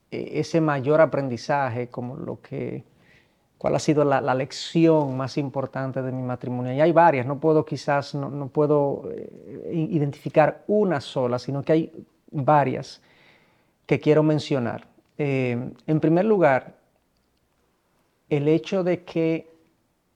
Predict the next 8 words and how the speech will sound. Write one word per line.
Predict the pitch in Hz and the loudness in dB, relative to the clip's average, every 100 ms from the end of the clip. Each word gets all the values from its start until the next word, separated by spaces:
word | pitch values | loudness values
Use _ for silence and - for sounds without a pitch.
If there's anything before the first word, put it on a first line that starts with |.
| _ _ _ - | _ _ _ -6
mientras | 147 156 147 147 139 151 | -2 0 0 0 -2 0
más | 160 170 | -2 -2
uno | 196 185 | -4 -4
se | 175 175 | -2 -4
entrega, | 151 - 165 170 170 160 - | -4 -2 0 0 -2 -6 -8
más | 127 131 139 147 - - | -6 -4 -2 -4 -6 -6
uno | 139 143 | -4 -4
recibe. | 107 117 - - 104 - | -6 -8 -8 -14 -14 -16